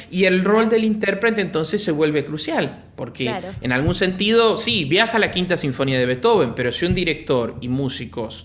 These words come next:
Speaker 1: no lo corporizaban, bueno, nuevamente era un papel
Speaker 2: Y ya
Speaker 1: con
Speaker 2: que
Speaker 1: garabatos.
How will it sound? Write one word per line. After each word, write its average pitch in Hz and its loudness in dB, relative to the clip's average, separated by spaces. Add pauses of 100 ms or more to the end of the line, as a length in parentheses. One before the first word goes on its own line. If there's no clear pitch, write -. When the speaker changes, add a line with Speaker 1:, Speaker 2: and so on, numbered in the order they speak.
Speaker 1:
no 131 -2
lo 131 0
corporizaban, 180 0 (400)
bueno, 147 0 (220)
nuevamente 139 0
era 123 -2
un 127 -6
papel 131 2
Speaker 2:
Y 302 6
ya 339 0
Speaker 1:
con - 2
Speaker 2:
que - 4
Speaker 1:
garabatos. - 2